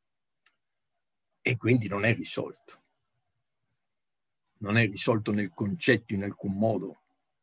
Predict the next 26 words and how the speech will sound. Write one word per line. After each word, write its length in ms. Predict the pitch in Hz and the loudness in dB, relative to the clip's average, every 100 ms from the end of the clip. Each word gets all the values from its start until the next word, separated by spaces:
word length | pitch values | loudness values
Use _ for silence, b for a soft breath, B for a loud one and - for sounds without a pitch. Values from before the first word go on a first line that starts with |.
| _ - - _ _ _ _ _ _ _ _ _ - | _ -18 -18 _ _ _ _ _ _ _ _ _ 0
Per 120 | 110 | 4
quanto 280 | 139 151 135 | 8 6 6
straordinarie 640 | 120 139 131 131 143 135 | 6 6 8 8 8 8
possano 320 | 120 127 135 127 | 6 4 4 2
essere 240 | - 127 | 2 4
le 140 | 120 | 4
pagine, 420 | 117 127 123 120 117 | 6 6 6 4 0
appunto, 420 | 113 127 117 123 | 0 0 0 2
in 140 | 110 | 0
cui 400 | - 123 123 139 - | 2 0 4 2 4
emerge 580 | 123 123 135 123 120 | 4 8 8 6 2
questa 280 | 123 120 - | 0 0 0
immagine 520 | 117 117 120 120 123 | 2 4 4 4 2
del 160 | 117 110 | 0 0
passato, 760 | 127 123 - - 123 120 - 120 | 0 0 -2 2 4 2 0 -4
no? 200 | 117 113 | -4 -2
Che 160 | 120 | -2
guizza 500 | 104 123 139 - 127 | 2 2 2 0 0
via, 300 | 120 135 123 | 2 2 2
che 160 | 127 113 | 2 4
balena, 480 | 123 127 131 123 120 | 6 6 6 4 0
e 100 | 117 | 0
che 140 | 120 | 0
io 40 | |
devo 220 | 120 127 123 | 2 2 2
afferrare, 920 | - 135 120 - 139 156 120 92 | 2 0 0 4 6 8 6 0